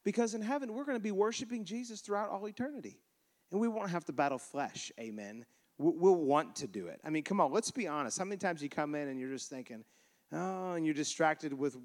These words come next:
this, that, or the other, and the person next to you's got bad breath, and you know, blah, blah, blah, blah, blah.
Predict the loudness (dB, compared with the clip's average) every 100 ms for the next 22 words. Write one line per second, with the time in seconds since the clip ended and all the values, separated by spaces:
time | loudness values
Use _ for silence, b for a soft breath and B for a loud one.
0 | -6 0 0 4 4 4 2 0 0 -2
1 | -4 -4 -4 0 -2 -2 -4 -4 -4 -2
2 | 0 0 -2 -6 -6 -6 -6 -8 -12 -10
3 | -10 -10 -8 -8 -6 -4 -4 -4 -6 -6
4 | -8 -10